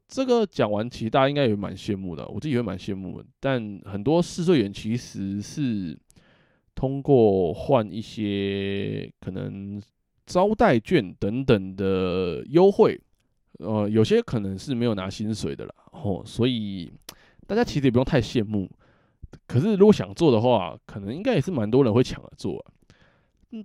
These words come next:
再来呢是大家应该听了，你会觉得，诶，台湾是不是也有这样的工作？他们叫做哭者。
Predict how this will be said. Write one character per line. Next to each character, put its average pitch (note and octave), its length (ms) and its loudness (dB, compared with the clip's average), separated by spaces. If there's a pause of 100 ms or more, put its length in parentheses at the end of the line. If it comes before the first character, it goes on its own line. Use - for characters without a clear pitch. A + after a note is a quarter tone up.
再 B3 240 2
来 D3+ 280 0
呢 G3 340 -4
是 D3+ 880 -6 (240)
大 E3 160 0
家 D3 400 2
应 D#3 120 -6
该 C#3+ 360 2
听 A#3+ 340 -4
了， D3+ 200 6
你 G#2 120 -2
会 F3 100 6
觉 G#2+ 200 2
得， G2 180 0
诶， D3 160 -2
台 - 220 -6
湾 B2+ 160 -2
是 - 160 -8
不 B2 80 -2
是 A#2+ 140 -6
也 G2+ 140 -4
有 G2 140 -2
这 A2 100 -4
样 G2+ 80 -2
的 F#2+ 80 -8
工 F2 220 -14
作？ - 160 -10 (520)
他 G3+ 100 0
们 F3 80 2
叫 D#3+ 60 2
做 D#3+ 160 2
哭 F#3 380 4
者。 - 220 -8